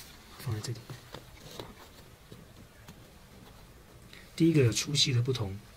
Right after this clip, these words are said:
运用不同。那当然，钨钢针的特点主要是它可以耐高热。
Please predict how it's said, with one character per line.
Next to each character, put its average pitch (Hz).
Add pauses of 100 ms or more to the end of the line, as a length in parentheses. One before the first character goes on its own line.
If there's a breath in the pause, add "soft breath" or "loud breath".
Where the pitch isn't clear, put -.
运 135
用 131
不 117
同。 101 (1200)
那 143
当 156
然， 127
钨 151
钢 156
针 156
的 139
特 131
点 110
主 104
要 110
是 120
它 127
可 123
以 -
耐 113
高 110
热。 110